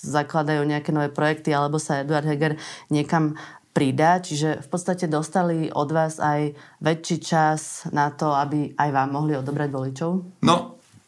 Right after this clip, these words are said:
Speaker 2: možno by nám tie júnové voľby, e, viac vyhovovali,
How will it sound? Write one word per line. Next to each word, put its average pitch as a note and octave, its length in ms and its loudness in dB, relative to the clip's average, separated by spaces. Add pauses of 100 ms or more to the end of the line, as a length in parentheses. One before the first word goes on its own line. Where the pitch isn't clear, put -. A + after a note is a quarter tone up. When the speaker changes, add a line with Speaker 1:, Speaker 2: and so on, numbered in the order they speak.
Speaker 2:
možno D3 480 4
by B2+ 160 2
nám A#2 400 4
tie A#2 160 4
júnové A#2+ 320 4
voľby, A2+ 480 4
e, - 60 -2 (760)
viac G#2 320 4
vyhovovali, G#2+ 1040 2